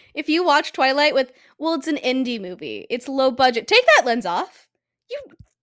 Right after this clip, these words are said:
flick that off. You put the keychain with the blue tint down. That is not how you watch Twilight. You watch it for what it is, a two thousand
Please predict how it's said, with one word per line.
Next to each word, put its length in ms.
flick 200
that 180
off. 160
You 160
put 180
the 80
keychain 640
with 200
the 80
blue 340
tint 460
down. 360
That 200
is 100
not 400
how 140
you 180
watch 240
Twilight. 440
You 220
watch 320
it 120
for 140
what 320
it 180
is, 420
a 60
two 320
thousand 460